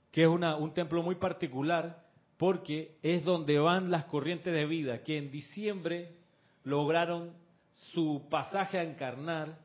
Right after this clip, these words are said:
Antes de tomar un cuerpo, pasan al templo del Sagrado Corazón en fila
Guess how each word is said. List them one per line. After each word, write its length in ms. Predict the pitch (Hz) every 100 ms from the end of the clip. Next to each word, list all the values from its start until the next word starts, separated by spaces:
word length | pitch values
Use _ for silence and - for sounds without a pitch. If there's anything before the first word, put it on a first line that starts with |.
| _ _ _ _ _ _ _ _ _ _ _ _ _ _ _ _ _
Antes 380 | 156 185 185 175
de 100 | 156
tomar 340 | 156 147 165 170
un 120 | 160
cuerpo, 600 | 180 180 175 175 175 -
pasan 360 | 175 160 180 165
al 160 | 156
templo 300 | - 175 160
del 100 | 170
Sagrado 360 | - 147 160 165
Corazón 540 | 160 147 131 180 175
en 120 | 156 139
fila 500 | - 196 160 160